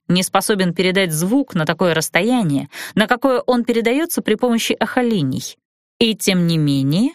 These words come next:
эхолинии были изобретены. Вполне вероятно, что вместе со специалистами по магическим технологиям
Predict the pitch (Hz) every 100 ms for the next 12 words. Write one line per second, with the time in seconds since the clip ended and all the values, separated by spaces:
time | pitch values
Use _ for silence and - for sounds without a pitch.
0 | _ - 185 196 381 320 311 330 349 247
1 | 240 240 - 262 269 277 294 320 311 175
2 | 180 _ _ _ - - 214 208 214 202
3 | 202 208 269 214 170 - 180 170 180 202
4 | 190 156 - 147 160 175 175 233 - 170
5 | 160 175 180 196 220 196 - 151 160 -
6 | 165 262 254 147 139 135